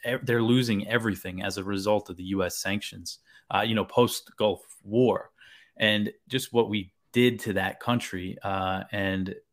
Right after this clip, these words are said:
you know, that was a major, major motiva-, motivation for bin Laden, as he made very clear, as well as U S support for Israel. And, uh, we just have to remember that it, it wasn't just some freak attack. And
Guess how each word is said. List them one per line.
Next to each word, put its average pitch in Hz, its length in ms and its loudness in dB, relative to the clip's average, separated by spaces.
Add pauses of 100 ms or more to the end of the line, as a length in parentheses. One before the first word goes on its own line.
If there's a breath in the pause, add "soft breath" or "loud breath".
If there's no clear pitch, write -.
(120)
you 117 100 2
know, 107 60 4
that 107 180 6
was 104 120 0
a 101 40 2
major, 101 400 4 (240)
major 135 340 6
motiva-, 107 460 2 (240)
motivation 110 720 2
for 101 300 -2
bin 95 200 -4
Laden, 104 360 0
as 95 200 -6
he 107 100 -4
made 92 200 -2
very 90 200 -4
clear, 98 440 -4 (380 loud breath)
as 95 140 -2
well 101 160 4
as 95 160 0
U 101 120 0
S 98 140 -4
support - 340 -8
for - 200 -10
Israel. 104 580 2 (680 soft breath)
And, 104 340 2
uh, 95 360 2
we 117 120 2
just 120 180 -2
have 110 240 4
to 101 240 -2 (760)
remember 113 460 4
that 98 220 0
it, 98 200 -4
it 113 80 -4
wasn't 107 400 0
just 101 220 -6
some 95 160 -4
freak 101 360 -4
attack. 98 480 0 (160)
And 98 380 -2